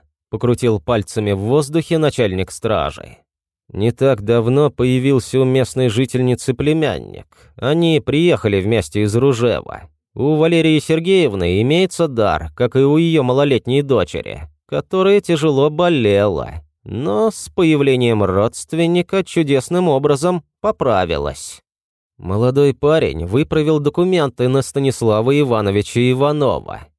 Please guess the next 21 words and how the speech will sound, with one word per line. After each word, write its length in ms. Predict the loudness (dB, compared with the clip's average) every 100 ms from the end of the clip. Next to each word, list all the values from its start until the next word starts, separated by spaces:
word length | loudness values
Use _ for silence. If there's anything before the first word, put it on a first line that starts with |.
| _
поступил 580 | -6 -4 -6 -2 -2 -2
в 80 |
последний 540 | -4 -4 0 -2 0 -2
класс 280 | 0 -2 -2
поселковой 600 | -4 -2 0 0 2 0
школы, 680 | -2 0 0 -2 -8 -12 -12
сдав 540 | -8 -2 0 0 -2
экстерном 680 | -4 -4 -2 0 0 0 0
экзамены 600 | -2 0 0 0 2 2
за 120 | 2
предыдущие 720 | 0 0 0 2 0 0 -2 0
года, 640 | 2 0 2 0 -2 -8 _ _ -4
так 200 | -4 -4 -2
как 320 | -2 -2 -2
никакой 380 | -4 -2 -2 -4
справки 420 | -2 -2 0 0
об 220 | 2 2
обучении 580 | 0 -2 0 0 2 0
представить 800 | 0 -4 -4 -2 0 0 -2 -2
не 140 | 0
мог. 540 | 0 -2 -6 -20 -20